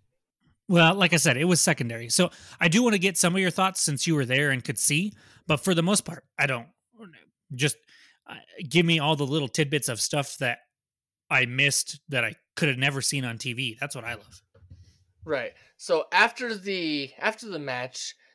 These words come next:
Speaker 2: they threw up the press conference, which was kinda surprised. We didn't expect it. No one really knew what was going on until we saw David Carl waving his arms. We're like,
Speaker 1: <laughs>
Speaker 2: "Hey, cool. We got invited to a press conference." Yeah, that's exactly how he was. Like,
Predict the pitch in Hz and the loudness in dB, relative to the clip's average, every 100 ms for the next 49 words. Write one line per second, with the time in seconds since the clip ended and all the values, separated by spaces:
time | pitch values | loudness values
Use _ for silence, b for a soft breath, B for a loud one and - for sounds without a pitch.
0 | b 165 147 139 165 165 160 160 - 151 | b -4 -4 -4 -2 -2 -2 -10 -4 -4
1 | - 156 143 - 143 143 - - 147 139 | -4 -10 -8 -8 -8 -8 -12 -8 -8 -8
2 | 127 202 202 - - 165 160 156 151 165 | -8 -4 -2 -4 -6 -4 -4 -4 -6 -6
3 | 151 - - 151 - 156 151 - 147 135 | -6 -6 -4 -6 -4 -6 -6 -8 -16 -6
4 | 151 160 151 156 139 131 151 151 143 135 | -4 -4 -2 -2 -4 -6 -4 -4 -4 -6
5 | 143 139 135 135 143 143 139 _ _ _ | -8 -8 -8 -6 -6 -10 -16 _ _ _
6 | _ _ _ - 143 139 143 135 131 131 | _ _ _ -14 -12 -8 -4 -4 -4 -6
7 | 143 135 123 131 139 131 - 139 131 127 | -6 -6 -6 -8 -8 -10 -8 -6 -6 -8
8 | 131 131 123 131 139 135 131 - _ _ | -12 -12 -8 -8 -8 -12 -16 -18 _ _
9 | _ _ _ _ _ _ _ _ - 175 | _ _ _ _ _ _ _ _ -14 -12
10 | 147 - - 185 180 214 139 139 156 143 | -10 -12 -8 -8 -2 -2 -2 -6 -6 -4
11 | 156 156 151 196 190 147 123 120 113 - | -8 -6 -4 -2 -2 -6 -10 -14 -16 -20
12 | b b b b 170 180 131 143 160 160 | b b b b -4 -2 0 -4 -4 -8
13 | 143 180 180 175 170 160 156 175 160 143 | -4 -4 -2 -6 -4 -2 -2 -2 -4 -4
14 | 127 | -14